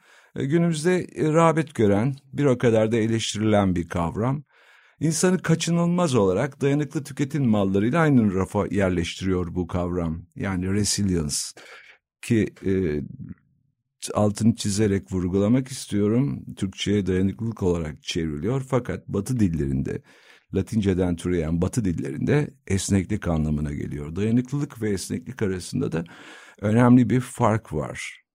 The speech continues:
Esneklik, basınç altında ya da bir kuvvete maruz kaldığında biçim değiştirmiş bir şeyin basınç ya da kuvvet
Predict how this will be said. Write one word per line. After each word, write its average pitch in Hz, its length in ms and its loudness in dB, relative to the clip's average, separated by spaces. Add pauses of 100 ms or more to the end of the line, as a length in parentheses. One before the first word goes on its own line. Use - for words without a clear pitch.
(160)
Esneklik, 208 720 -2 (500)
basınç 127 460 2
altında 104 420 2
ya 131 140 4
da 139 340 0
bir 120 220 0
kuvvete 101 420 0
maruz 104 440 2
kaldığında 90 540 -2
biçim 104 380 0
değiştirmiş 95 880 -2
bir 107 140 2
şeyin 104 340 -4 (400)
basınç 151 460 -2
ya 117 100 2
da 104 100 0
kuvvet 113 640 -2